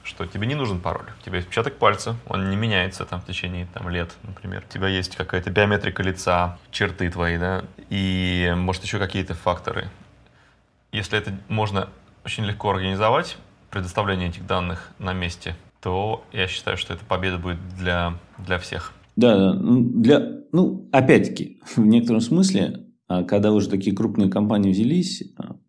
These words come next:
Speaker 2: простой человек, у него просто не будет выбора. Все будут использовать эту систему. Хочешь, не хочешь. Ну, может, какие-то отдельные мелкие сервисы,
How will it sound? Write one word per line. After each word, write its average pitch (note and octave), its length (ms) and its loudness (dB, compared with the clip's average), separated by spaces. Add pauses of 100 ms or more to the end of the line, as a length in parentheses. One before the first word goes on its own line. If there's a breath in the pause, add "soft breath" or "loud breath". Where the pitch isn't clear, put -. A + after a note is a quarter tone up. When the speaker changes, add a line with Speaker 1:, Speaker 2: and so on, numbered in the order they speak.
(340)
Speaker 2:
простой G#2 320 2
человек, D3 340 2
у G2+ 40 2
него G#2 160 2
просто G2 260 0
не G#2+ 60 8
будет G#2 180 4
выбора. F#2 560 4
Все C3 180 2
будут F#2+ 320 4
использовать F2 460 2
эту E2 140 0
систему. - 460 -4
Хочешь, - 380 -2
не E2+ 100 0
хочешь. B2 340 -2
Ну, G3 120 2
может, B2+ 280 2
какие-то - 420 2
отдельные G2 680 4
мелкие F#2+ 380 4
сервисы, D3 680 2